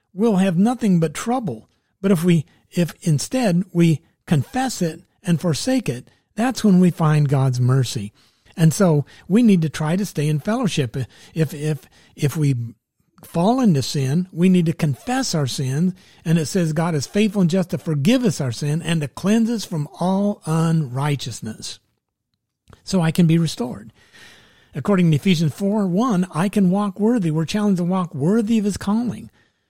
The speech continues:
First Thessalonians five twenty-four says, "Faithful is he who calls you, who also will do it." He not only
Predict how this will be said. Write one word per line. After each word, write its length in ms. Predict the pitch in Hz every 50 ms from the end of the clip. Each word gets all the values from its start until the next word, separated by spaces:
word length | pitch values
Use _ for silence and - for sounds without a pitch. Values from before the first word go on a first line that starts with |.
| _ _ _
First 200 | 190 202 165 -
Thessalonians 400 | 220 185 - 214 196 190 175 -
five 260 | - 180 180 180 170
twenty-four 480 | - 196 190 185 170 - 226 220 214
says, 220 | 175 - 170 143 -
"Faithful 500 | - - 220 254 285 269 - - 247 240
is 140 | 226 190 -
he 120 | 208 214
who 140 | 185 208 190
calls 280 | - 208 220 220 196
you, 100 | 196 202
who 140 | 180 185 185
also 300 | 180 185 196 202 - 208
will 120 | 196 185 170
do 160 | 190 233 214
it." 100 | 143 123
He 80 | 208
not 200 | 240 240 233 233
only 240 | 220 214 196 165 -